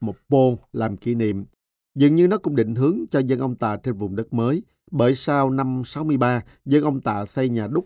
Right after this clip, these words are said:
ồ ạt vì nghĩ không trở về quê hương miền Bắc nữa. Vậy nên ngay sau đó, hàng loạt nhà cửa mặt tiền khu ông Tà liên tục được xây dựng mới,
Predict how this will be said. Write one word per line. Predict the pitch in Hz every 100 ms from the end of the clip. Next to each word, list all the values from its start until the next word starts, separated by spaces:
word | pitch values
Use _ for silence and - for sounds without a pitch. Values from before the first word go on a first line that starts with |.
| -
ồ | 117 107
ạt | 104 104 -
vì | 117 101
nghĩ | 98 101 147 -
không | 165 147 127
trở | 110 113
về | 104 104 95
quê | - 117
hương | 107 117 107
miền | 101 87 98
Bắc | 135 127
nữa. | 101 110 - _ _ _ _ _ _ -
Vậy | 135
nên | 151 156
ngay | 160
sau | 151 156
đó, | 151 185
hàng | 131 113
loạt | 110 -
nhà | 120 113
cửa | 120 131
mặt | 135 - -
tiền | 117 107
khu | 131 143
ông | 135
Tà | 123 104 104
liên | 135 156 143
tục | 117 -
được | 104
xây | - 120
dựng | 101 95 110
mới, | 117 165